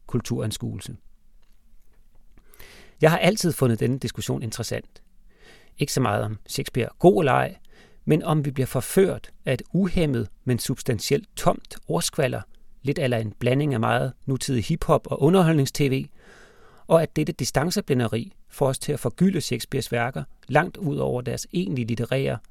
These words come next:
eller kulturelle kvaliteter. Og bag dette har kunst, som Tolstoj mener, en forpligtelse til at ville os noget.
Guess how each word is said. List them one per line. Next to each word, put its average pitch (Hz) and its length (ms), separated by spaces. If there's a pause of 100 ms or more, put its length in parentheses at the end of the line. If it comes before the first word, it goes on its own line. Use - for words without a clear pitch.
eller 127 160
kulturelle 127 520
kvaliteter. - 540 (1200)
Og - 140
bag - 240
dette 131 240 (640)
har 156 200
kunst, - 500 (160)
som 110 180
Tolstoj 113 400
mener, 151 320 (380)
en 165 120
forpligtelse - 800
til 120 200
at 104 140
ville 139 200
os 117 100
noget. 107 240